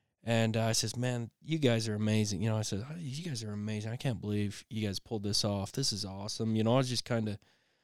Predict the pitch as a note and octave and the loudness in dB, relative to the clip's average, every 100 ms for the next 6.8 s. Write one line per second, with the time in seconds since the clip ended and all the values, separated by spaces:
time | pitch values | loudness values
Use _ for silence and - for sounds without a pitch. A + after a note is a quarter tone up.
0 | _ _ - C#3+ C3+ A#2 C3 B2+ B2 A#2 | _ _ 6 8 6 2 2 2 4 2
1 | A2+ G#2+ _ _ _ _ _ - C3+ C3+ | 2 -2 _ _ _ _ _ 0 4 4
2 | C3+ - B2+ C3+ C3+ - A#2+ A2 - - | 4 2 0 2 2 2 0 -2 -6 -14
3 | _ _ _ _ _ _ - - C3 - | _ _ _ _ _ _ -8 2 4 4
4 | A#2 G#2 A2+ A#2 A2+ G#2+ G#2 G2+ G2 F#2+ | 2 0 0 2 2 2 4 4 4 2
5 | F#2+ - _ _ _ - - _ _ _ | 0 -4 _ _ _ -14 -14 _ _ _
6 | _ - A2+ A#2+ A2 G#2 F2+ E2+ | _ -4 4 4 4 2 0 -4